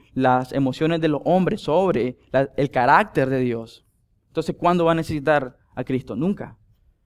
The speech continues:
Porque siempre el hombre va a estar sobre el carácter de Dios, entonces el hombre está bien.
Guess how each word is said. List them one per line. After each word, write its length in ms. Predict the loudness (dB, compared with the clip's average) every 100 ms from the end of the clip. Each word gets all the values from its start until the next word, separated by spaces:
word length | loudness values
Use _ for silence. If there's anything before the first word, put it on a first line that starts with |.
| _ _ _ _ _
Porque 220 | -12 -10 -4
siempre 260 | -2 2
el 60 | 2
hombre 200 | 4 2
va 60 |
a 40 | 2
estar 200 | 0 -2
sobre 320 | 0 2 2
el 60 | 2
carácter 360 | 0 0 0
de 100 | 0
Dios, 280 | 0 0 -2
entonces 260 | -4 -4 -4
el 60 |
hombre 140 | -4 -6
está 160 | -6
bien. 340 | -4 -4 -4